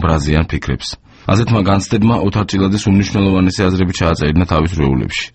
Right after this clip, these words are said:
მხოლოდ ორი დამოტმება იკმარებდა. „ჩვენთვის თავისუფლება იგივეა, რაც სხვისთვის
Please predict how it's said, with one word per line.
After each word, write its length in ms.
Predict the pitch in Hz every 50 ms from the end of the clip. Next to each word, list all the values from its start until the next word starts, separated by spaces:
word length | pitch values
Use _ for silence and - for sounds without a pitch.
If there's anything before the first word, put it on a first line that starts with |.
| - - - - - _
მხოლოდ 260 | - - 113 117 117 113
ორი 180 | 107 104 104 98
დამოტმება 460 | 104 95 95 95 - 92 90 92 95 90
იკმარებდა. 480 | 85 - 85 82 76 65 58 58 60 - - - - _ _ _ _ _ _ - - -
„ჩვენთვის 320 | - 127 127 117 123 107
თავისუფლება 560 | - 113 113 113 - 131 - 120 110 101 95 92
იგივეა, 400 | 92 95 107 120 113 104 87 76 71 85 - _ _ _ _ 87
რაც 120 | 92 101 -
სხვისთვის 400 | - - - 101 - - 107 95